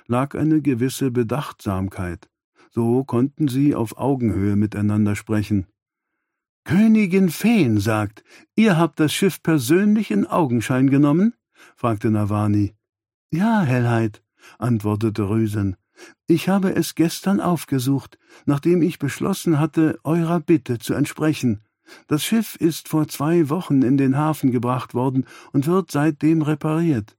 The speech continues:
Ich bin an Bord gegangen und habe nach Seltsamkeiten Ausschau gehalten.“ Navanis Blick glitt zu dem Stuhl mit den Rädern hinüber. „Ich wurde getragen, Hellheit“, sagte Rösen. „Ich kann euch versichern,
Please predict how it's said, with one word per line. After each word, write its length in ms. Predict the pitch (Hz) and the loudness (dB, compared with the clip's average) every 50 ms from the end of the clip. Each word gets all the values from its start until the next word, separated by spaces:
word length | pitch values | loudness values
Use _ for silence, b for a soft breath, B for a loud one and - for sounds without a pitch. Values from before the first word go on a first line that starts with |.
| _ b b b b b b b | _ b b b b b b b
Ich 140 | 160 147 - | -4 -2 0
bin 200 | - 214 214 214 | 2 2 2 2
an 220 | 180 185 180 160 | 2 2 2 2
Bord 280 | - 131 147 165 - _ | 2 0 -2 -2 -2 _
gegangen 460 | - 165 156 143 151 160 170 175 160 B B B | 0 0 2 2 2 2 2 2 0 B B B
und 160 | - 143 139 131 | -2 -2 0 0
habe 240 | 147 151 156 165 | 0 0 0 0
nach 260 | 156 156 151 156 139 - | 2 2 0 0 -2 -4
Seltsamkeiten 1040 | - 135 156 185 175 - - 135 123 123 123 - - 123 127 123 - - 127 - | -2 -2 -2 -2 -2 -4 -4 -2 -2 -2 -2 -2 -4 -4 -4 -2 -2 -2 0 0
Ausschau 460 | - 127 139 - - - 123 117 123 | 0 -2 -2 -4 -4 -2 -2 -2 0
gehalten.“ 580 | 113 120 110 113 117 117 107 - 127 117 104 - _ _ _ _ _ _ _ _ _ _ _ _ _ _ _ _ _ _ _ _ b b b - | 0 0 0 0 -2 -2 0 0 0 0 0 -4 _ _ _ _ _ _ _ _ _ _ _ _ _ _ _ _ _ _ _ _ b b b -2
Navanis 560 | 123 123 123 123 123 131 139 147 147 143 - | -2 0 2 2 2 2 2 2 2 0 -2
Blick 420 | - 123 143 160 - - - - _ | -2 -2 -2 -2 -2 -8 -20 -16 _
glitt 260 | - 123 139 143 - | -4 -2 -2 -2 -4
zu 100 | - 123 | -6 -6
dem 220 | 110 113 107 104 101 | -2 -2 -2 -2 -2
Stuhl 460 | - - - 123 127 139 143 139 131 | -4 -4 -4 -2 0 2 2 2 2
mit 160 | 131 117 - | 0 0 -2
den 160 | 120 117 120 | -2 -2 0
Rädern 440 | 113 110 123 135 139 123 110 101 98 | 0 -2 0 -2 0 0 0 -2 0
hinüber. 540 | 101 104 101 101 104 107 98 98 98 95 - - _ _ _ _ _ _ _ _ _ _ _ _ _ _ _ _ _ _ _ _ _ _ | 0 0 0 2 2 0 0 -2 -4 -6 -6 -10 _ _ _ _ _ _ _ _ _ _ _ _ _ _ _ _ _ _ _ _ _ _
„Ich 200 | - 170 151 175 | 0 0 2 2
wurde 180 | 208 214 214 | 0 0 0
getragen, 640 | 185 196 190 - - 202 214 202 170 131 117 117 110 | 0 0 -2 -2 0 0 2 2 2 0 0 0 0
Hellheit“, 560 | 107 127 131 123 120 123 120 117 113 - b b b b b b | 0 0 0 0 0 -2 -2 -4 -6 -8 b b b b b b
sagte 300 | _ - 113 104 - 113 | _ -4 -4 -4 -2 -4
Rösen. 520 | 98 107 110 110 107 98 107 104 104 101 - _ _ _ _ _ _ _ | -2 0 0 0 0 0 0 -2 -2 -2 -6 _ _ _ _ _ _ _
„Ich 240 | - 170 - - - | -2 0 0 -4 -6
kann 240 | - 180 185 190 - | -4 -2 -2 0 0
euch 160 | - 165 147 | 0 -2 -2
versichern, 640 | - 160 160 151 180 196 175 - 160 151 143 139 | -2 -4 -2 -2 -2 -4 -2 -2 0 0 0 0